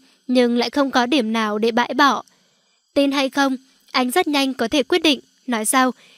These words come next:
anh mới vừa rồi không phải nói, em nếu thật sự muốn cạnh tranh với anh, cũng không cần đến tận bây giờ mới làm. Anh căn bản không có lý do gì để không tin em.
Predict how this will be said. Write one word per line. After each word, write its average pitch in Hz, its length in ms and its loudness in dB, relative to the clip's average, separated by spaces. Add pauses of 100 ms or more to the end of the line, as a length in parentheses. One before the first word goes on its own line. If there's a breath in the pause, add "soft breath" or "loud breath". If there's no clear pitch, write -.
(140 soft breath)
anh 262 280 2
mới 240 180 2
vừa 302 160 2
rồi 226 220 0
không 302 200 -2
phải 247 180 -2
nói, 226 340 -4 (380 soft breath)
em 254 300 0
nếu 240 200 0
thật 240 200 0
sự 262 220 -2
muốn 247 220 0
cạnh 277 200 -2
tranh 285 280 -2
với 247 100 -2
anh, 277 240 0 (320 soft breath)
cũng 311 180 -4
không 330 180 -2
cần 226 240 -2
đến 214 140 -4
tận 262 240 -6
bây 294 140 0
giờ 254 200 -2
mới 220 200 -2
làm. 254 260 0 (360 soft breath)
Anh 247 240 -2
căn 247 200 -2
bản 233 240 -2
không 294 200 -2
có 233 140 0
lý 240 180 -2
do 294 220 -2
gì 233 220 -2
để 226 140 -2
không 285 220 -2
tin 285 300 0
em. 277 180 2